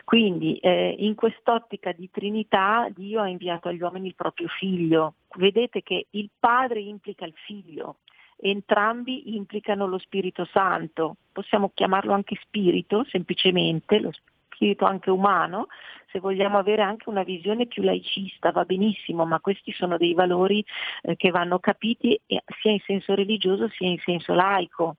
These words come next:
ma va benissimo, in, in, hanno un valore, mm, eh, per l'uomo, sono comunque, eh, degli elementi guida per l'uomo, qualunque sia il suo tipo di, di approccio verso,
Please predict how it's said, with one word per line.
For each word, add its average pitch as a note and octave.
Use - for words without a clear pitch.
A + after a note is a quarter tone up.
ma E3+
va F3
benissimo, F3
in, E3+
in, E3+
hanno G#3+
un G#3+
valore, A3
mm, F#3
eh, E3
per G3
l'uomo, E3
sono G#3
comunque, A3
eh, F3+
degli G3
elementi A#3
guida F3+
per G3
l'uomo, E3
qualunque G#3+
sia G#3
il F#3+
suo -
tipo F#3+
di, E3+
di F3+
approccio F3+
verso, D#3+